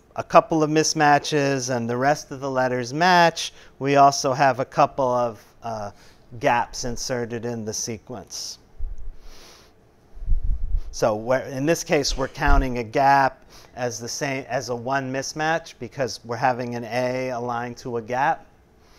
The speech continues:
So these two sequences come out as seventy percent identical.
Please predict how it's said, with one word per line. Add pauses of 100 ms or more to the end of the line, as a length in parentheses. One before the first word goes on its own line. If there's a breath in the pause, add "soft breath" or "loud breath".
(320 soft breath)
So
these
two
sequences
come
out
as
seventy
percent
identical.